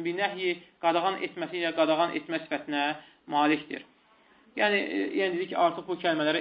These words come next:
ehtiyac yoxdur, çünki, e, həmin bidətlər bugünkü zamanımızda, günümüzdə yoxdur. Lakin şeyx ona görə zikr etdi ki, bunları o zamanlar insanlar var idi ki, yəni Allah Taalanın adlarını qəbul edir, lakin onun arxasında duran sifəti,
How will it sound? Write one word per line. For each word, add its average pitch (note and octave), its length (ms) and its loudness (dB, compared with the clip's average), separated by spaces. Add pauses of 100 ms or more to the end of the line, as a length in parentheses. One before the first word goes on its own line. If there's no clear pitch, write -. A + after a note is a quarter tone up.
ehtiyac D#3+ 320 -2
yoxdur, F#3+ 320 -4
çünki, E3 380 -2 (340)
e, D#3 160 -6 (240)
həmin D#3 340 0
bidətlər D#3 680 2
bugünkü D3+ 560 -2
zamanımızda, D3+ 480 2
günümüzdə D3+ 400 0
yoxdur. G3 320 -2 (220)
Lakin D#3 260 -2
şeyx F#3 160 -2
ona F#3 160 -4
görə F3 160 4
zikr D#3+ 260 -2
etdi D#3 160 -10
ki, E3+ 100 -4
bunları E3 360 2 (240)
o F3+ 120 0
zamanlar E3 460 4
insanlar F3 460 2
var E3+ 160 6
idi D3 160 -2
ki, G3+ 160 -2 (440)
yəni D#3+ 200 0
Allah E3+ 240 8
Taalanın F3+ 420 2
adlarını F3 460 8
qəbul F3+ 380 2
edir, A3 280 -2
lakin G3+ 320 -2
onun G#3 340 -4
arxasında G3+ 560 0
duran G3 280 0
sifəti, D#3+ 340 0